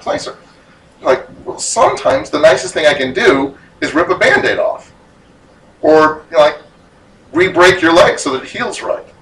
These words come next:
There are sometimes that the nice thing doesn't feel so good to you. And there's a lot of times where I can come and say, "The best thing I can do to help you is not to fix your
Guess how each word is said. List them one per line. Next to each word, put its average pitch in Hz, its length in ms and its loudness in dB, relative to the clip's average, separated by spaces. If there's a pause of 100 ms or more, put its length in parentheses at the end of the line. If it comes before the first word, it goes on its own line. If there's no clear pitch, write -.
(300)
There - 120 4
are 262 60 2
sometimes 233 400 2
that 170 160 0
the 160 100 2
nice 135 300 4
thing 127 340 -6 (640)
doesn't 196 300 2
feel 330 240 2
so - 180 0
good - 200 -4
to - 120 -14
you. - 220 -20 (800)
And 185 100 6
there's 214 100 2
a 208 80 2
lot 233 220 6
of 185 60 -2
times 165 280 2
where 165 120 4
I 165 100 6
can 165 180 -4
come 180 220 4
and - 120 0
say, 139 320 0
"The 147 140 -2
best - 280 2
thing 180 120 -2
I 156 80 2
can 147 160 -4
do 160 140 0
to - 80 2
help - 260 0
you - 140 -8
is - 160 -8
not - 200 4
to 302 100 -6
fix - 420 -10
your 277 340 -2